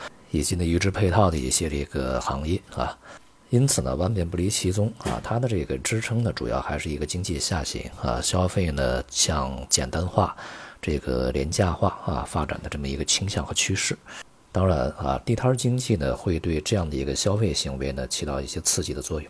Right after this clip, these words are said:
啊，促进作用。我们接下来呢，可以找一个相对比较长的时间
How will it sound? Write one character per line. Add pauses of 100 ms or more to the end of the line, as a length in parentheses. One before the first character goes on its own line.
(140)
啊，
促
进
作
用。 (500)
我
们
接
下
来
呢，
可
以
找
一
个
相
对
比
较
长
的
时
间